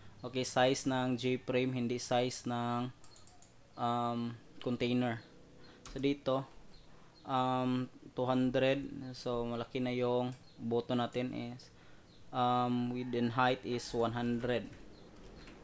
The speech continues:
Okay. So, gagawa tayo ng main method, P S B M,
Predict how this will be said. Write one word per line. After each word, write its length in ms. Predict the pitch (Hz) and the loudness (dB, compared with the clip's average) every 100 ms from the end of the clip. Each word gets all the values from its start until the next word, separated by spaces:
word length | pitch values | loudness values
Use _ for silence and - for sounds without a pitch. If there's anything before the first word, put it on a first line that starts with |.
| - | -12
Okay. 320 | 120 131 117 - - - - - - - | -6 -4 -4 -10 -18 -18 -18 -18 -18 -16
So, 480 | - 131 127 127 123 123 - - - - - - - - - | -4 0 4 4 4 0 -6 -14 -14 -14 -14 -14 -12 -12 -6
gagawa 400 | 135 135 139 156 | 0 6 10 12
tayo 320 | 156 147 143 139 | 12 10 8 8
ng 560 | 135 131 131 135 147 - - - - - - - - - - - - - - - - | 6 6 4 4 0 -4 -8 -10 -12 -14 -14 -14 -14 -14 -14 -10 -10 -10 -12 -10 0
main 240 | 127 127 127 | 4 6 4
method, 400 | 131 - 143 139 | 2 4 4 2
P 320 | 127 127 127 95 | -2 0 0 0
S 480 | 127 127 127 - | 0 0 -2 -6
B 320 | 123 123 123 - | -4 -4 -4 -2
M, 480 | 135 135 139 151 | -2 0 0 -2